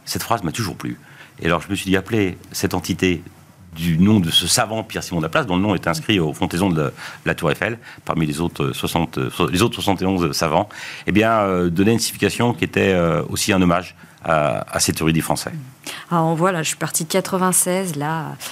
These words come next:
Speaker 2: à aujourd'hui. Donc, ça fait très longtemps que tu es dans, dans ce milieu. On a l'impression que tout le monde te connaît quand on regarde un peu. Euh, est-ce que c'est, c'est satisfaisant, voilà, de se dire, euh, « Je suis un peu le taulier »,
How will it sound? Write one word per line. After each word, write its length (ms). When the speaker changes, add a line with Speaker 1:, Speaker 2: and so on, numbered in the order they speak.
Speaker 2:
à 140
aujourd'hui. 680
Donc, 100
ça 100
fait 60
très 240
longtemps 320
que 40
tu 120
es 40
dans, 300
dans 160
ce 180
milieu. 220
On 100
a 80
l'impression 400
que 60
tout 140
le 60
monde 120
te 80
connaît 400
quand 240
on 40
regarde 340
un 80
peu. 180
Euh, 240
est-ce 160
que 80
c'est, 220
c'est 200
satisfaisant, 800
voilà, 220
de 160
se 60
dire, 360
euh, « 80
Je 100
suis 100
un 120
peu 140
le 60
taulier », 560